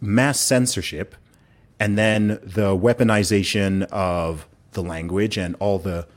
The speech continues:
social pressure and the blind groupthink, and then the outright propaganda and the coercion, threatening people's jobs, threatening people's livelihood, making people think that they'd never be allowed to travel again or step foot in a gym,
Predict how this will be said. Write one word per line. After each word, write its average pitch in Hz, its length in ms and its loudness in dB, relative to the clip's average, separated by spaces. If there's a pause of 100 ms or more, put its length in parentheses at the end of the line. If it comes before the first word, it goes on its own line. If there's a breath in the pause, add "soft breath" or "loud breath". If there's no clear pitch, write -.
(140)
social 90 480 -4
pressure 113 500 0
and 87 300 -8
the 82 80 -10
blind 101 420 -4
groupthink, 110 500 -2
and 95 140 -2
then 98 100 -2
the 95 160 -6
outright 101 540 -2 (220 loud breath)
propaganda 120 1000 0 (240 soft breath)
and 82 160 -10
the 87 60 -10
coercion, 120 920 0 (120)
threatening 113 420 -2
people's 92 460 -6
jobs, 117 480 0
threatening 101 360 -6
people's 85 360 -6
livelihood, 110 720 -2 (260 loud breath)
making 98 260 -4
people 95 260 -6
think 95 260 -6
that 92 200 -6
they'd 87 180 -6
never 101 220 -6
be 92 100 -6
allowed 92 320 -6
to 82 160 -8
travel 117 480 -2
again 113 360 0
or - 100 -10
step - 280 -4
foot 113 220 -2
in 78 140 -8
a 73 80 -10
gym, 90 440 -4